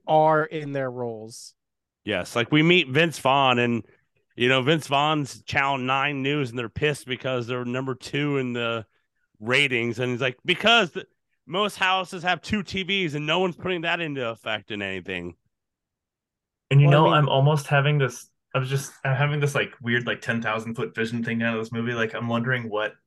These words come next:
Speaker 3: what do eighteen to twenty-three year olds in twenty twenty-three reference for comedy?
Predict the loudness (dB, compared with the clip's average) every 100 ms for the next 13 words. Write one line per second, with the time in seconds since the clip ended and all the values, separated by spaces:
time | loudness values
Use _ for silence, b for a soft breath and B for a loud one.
0 | _ _ _ _ -6 0 0 0 -4 -4
1 | -4 -4 -4 -2 -2 -4 -6 -2 -2 -2
2 | -2 -4 -8 -8 -8 -6 -6 -6 -6 -6
3 | -6 -8 -8 -6 -4 -4 -6 -6 -8 -8
4 | -10 -10 -8 -6 -6 -6 -6 -6 -8